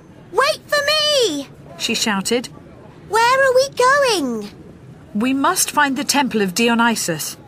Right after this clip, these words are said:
Speaker 2: I said. I knew that this was the best place to look for Inerus. His father had many friends who were priests of Dionysus on other islands.
Speaker 1: "Why?"
Speaker 2: shouted Phaedra as I pushed through the crowds.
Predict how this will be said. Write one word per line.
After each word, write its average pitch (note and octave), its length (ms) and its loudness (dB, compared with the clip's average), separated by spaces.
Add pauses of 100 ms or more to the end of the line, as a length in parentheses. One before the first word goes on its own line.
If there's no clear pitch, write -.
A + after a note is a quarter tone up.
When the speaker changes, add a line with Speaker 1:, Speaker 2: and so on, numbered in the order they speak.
(300)
Speaker 2:
I E3+ 120 -4
said. D3 340 -4 (920)
I G3 140 0
knew B3 300 0
that C4 140 -2
this G3+ 200 -2
was F3+ 140 -4
the E3 200 -4
best A3 220 -4
place A3 280 0
to G3+ 100 -2
look G3+ 180 -2
for F#3+ 160 -2
Inerus. E3 460 -4 (800)
His A#3 200 -2
father C4 440 0 (100)
had G3 160 -2
many A3+ 320 2
friends F#3 480 -2
who F3 80 -2
were F3+ 240 -4
priests C#4 320 -4
of F3+ 100 -6
Dionysus E3 640 -4
on D#3 100 -6
other G3+ 260 -2
islands. D3+ 540 -6 (800)
Speaker 1:
"Why?" A#4 720 2 (300)
Speaker 2:
shouted F#3+ 420 -2
Phaedra D#3+ 480 -4 (380)
as F#3 160 -2
I G3 80 0
pushed - 420 -4
through A3+ 280 -2
the F3 200 -4
crowds. E3 520 -4